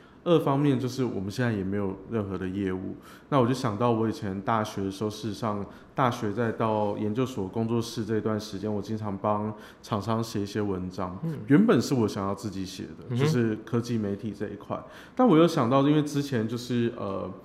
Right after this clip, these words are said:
Speaker 1: 就是推广群众募资的经验，然后那时候其实有一个，呃，学妹，<laughs> 对，跟凯源兄应该是理解，就是那时候我们帮，呃，就是吴一杰，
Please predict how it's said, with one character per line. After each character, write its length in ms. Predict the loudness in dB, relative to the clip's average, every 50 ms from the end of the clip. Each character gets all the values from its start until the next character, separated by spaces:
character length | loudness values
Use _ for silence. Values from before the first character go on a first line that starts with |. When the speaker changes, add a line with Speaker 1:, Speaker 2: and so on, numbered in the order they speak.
| -20 -20 -20 -20 -20 -20 -20 -20 -18 -14
Speaker 1:
就 100 | -12 -8
是 200 | -6 -6 -6 -6 -8 -14 -20 -14 0
推 180 | 2 4 4
广 220 | 4 4 2 0 -2
群 220 | -4 -4 -2 2
众 120 | 2 4 4
募 140 | 4 2 2
资 220 | 0 2 2 2
的 60 | 2 2
经 320 | 0 -2 -2 -2 0 0
验， 260 | 0 0 0 -2 -4 -8 -12 -16 -20 -16 -4 0
然 100 | 4 6
后 60 | 6
那 80 | 6 6
时 120 | 6 4
候 60 | 2
其 140 | 2 2 -2
实 140 | 0 2 2
有 140 | 2 2 0
一 40 | 0
个， 460 | 0 -2 0 0 0 -2 -4 -6 -8 -10 -8
呃， 160 | -6 -6 -6
学 300 | -6 -6 -6 -6 -4 -4
妹， 320 | -2 0 0 0 -2 -4 -6 -10 -10 -8
<laughs> 160 | -8 -4 0
对， 160 | 4 4 10 12
跟 180 | 12 12 12 12
凯 260 | 10 10 12 10 10
源 400 | 10 10 8 8 8 6 4 2 0 -4 0 2 2 2
兄 340 | 6 6 8 8 8 10 10
应 120 | 10 10
该 200 | 10 10 10 8
是 200 | 8 6 6 4 4 4 2
理 160 | 0 0 0 0
解， 200 | 2 0 0 2
就 120 | 0 0
是 180 | 2 2 2 2 0 -6 -12 -2
那 100 | 2 4
时 120 | 4 6 6
候 80 | 6
我 40 | 6
们 280 | 6 6 4 4 2 0 2
帮， 260 | 2 4 4 4 0 -2
呃， 260 | -2 -2 0 -2 -2
就 140 | -2 -2 0
是 240 | 2 2 2 2 0 2
吴 80 | 2 2
一 160 | 2 2 0
杰， 340 | -2 -2 -2 0 0 0